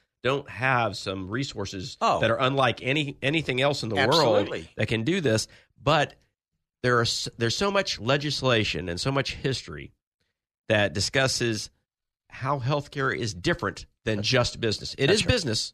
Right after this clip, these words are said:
Speaker 2: That's
Speaker 1: no
Speaker 2: right.
Speaker 1: question about it.
Speaker 2: There's a
Speaker 1: You know,
Speaker 2: business
Speaker 1: there,
Speaker 2: side.
Speaker 1: there's business
Speaker 2: Yeah.
Speaker 1: side,
Speaker 2: Yeah.
Speaker 1: but, but there is a piece of healthcare that is too private and too
Speaker 2: Yep.
Speaker 1: personal
Speaker 2: Yep.
Speaker 1: and too important
Speaker 2: Yep.
Speaker 1: to just say, you know, run it like a business. And I'll tell you,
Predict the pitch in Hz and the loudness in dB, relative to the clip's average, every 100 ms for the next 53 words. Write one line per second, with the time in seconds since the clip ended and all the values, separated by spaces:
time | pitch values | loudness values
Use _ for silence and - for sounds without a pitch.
0 | _ 107 147 - 180 220 208 156 110 131 | _ 0 0 2 2 2 2 4 2 -2
1 | _ 143 202 220 127 220 226 - - 123 | _ -2 0 2 2 2 0 2 4 4
2 | 131 165 - 196 190 139 196 151 - 107 | 2 0 0 0 2 2 4 4 2 -4
3 | - - 120 - - 120 - 120 113 113 | -8 2 2 2 0 -2 2 2 2 2
4 | 107 107 - 175 185 - 175 135 113 - | 2 0 -4 -8 -6 -8 -6 -4 -4 -4
5 | 90 87 95 _ _ 98 98 92 - - | -4 -4 -6 _ _ 0 0 -2 -6 -8
6 | 143 170 156 - 113 98 95 92 85 - | -4 -4 -6 0 2 2 0 -6 -10 -8
7 | 151 - 110 110 - 101 98 - - _ | -10 -4 0 0 0 -2 -2 -4 -18 _
8 | 101 98 160 160 120 - 170 135 120 - | -6 -4 -2 -2 -4 -4 -4 -4 -6 -12
9 | _ - 120 90 - 147 143 - 139 123 | _ -8 -6 -4 -2 2 2 2 2 4
10 | 117 110 98 _ _ - 117 120 113 123 | 4 2 -2 _ _ -2 0 2 4 4
11 | 113 113 110 151 117 123 117 120 - 160 | 4 2 2 0 0 -4 0 0 0 0
12 | 175 127 120 127 | 0 0 0 -2